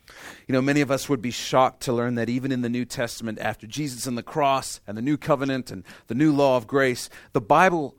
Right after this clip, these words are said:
still makes it clear in the New Testament that our righteousness, how much we're walking with God, affects the effectiveness of our prayers. We kind of think sometimes that, Okay, we're under grace now, so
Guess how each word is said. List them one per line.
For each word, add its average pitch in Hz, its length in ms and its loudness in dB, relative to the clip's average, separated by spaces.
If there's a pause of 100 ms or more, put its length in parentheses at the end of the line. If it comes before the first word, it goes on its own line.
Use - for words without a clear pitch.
(160)
still - 260 0
makes 175 280 -2
it 123 100 -10
clear 170 320 2
in 135 60 -2
the 131 60 -2
New 165 200 -2
Testament 135 680 -4 (440)
that 127 100 2
our 160 220 6
righteousness, - 1120 -2 (500)
how 151 160 -6
much 170 260 -8
we're 151 120 0
walking 135 400 -2
with 117 160 -8
God, 127 400 -2
affects - 720 -8 (460)
the 120 160 -2
effectiveness 107 1120 -6
of 117 160 -4
our 117 100 0
prayers. - 640 -10 (1300)
We 170 80 -4
kind 196 240 2
of - 40 -4
think 180 300 -2
sometimes 143 540 -4
that, 131 120 -6
Okay, 196 220 2
we're 165 160 0
under 190 160 -2
grace 180 340 -2
now, 135 160 0
so 123 380 0